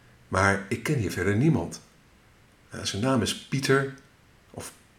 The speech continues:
Peter of, ik weet het eigenlijk niet. Maar wat ik wel zeker weet is dat ik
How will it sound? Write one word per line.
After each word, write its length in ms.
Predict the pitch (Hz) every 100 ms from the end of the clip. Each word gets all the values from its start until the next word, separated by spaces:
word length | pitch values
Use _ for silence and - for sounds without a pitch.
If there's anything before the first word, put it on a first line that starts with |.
| _
Peter 400 | 165 147 90 87
of, 220 | 98 - - - _ _ _ _ - -
ik 180 | 113 104
weet 180 | 95 82
het 100 | 82
eigenlijk 340 | 76 85 82
niet. 200 | 76 76 - - - - - -
Maar 120 | 90
wat 140 | 92
ik 60 | 95
wel 200 | 110 107
zeker 420 | 95 120 120 117
weet 240 | 101 101
is 120 | 98 -
dat 140 | 101
ik 120 | 104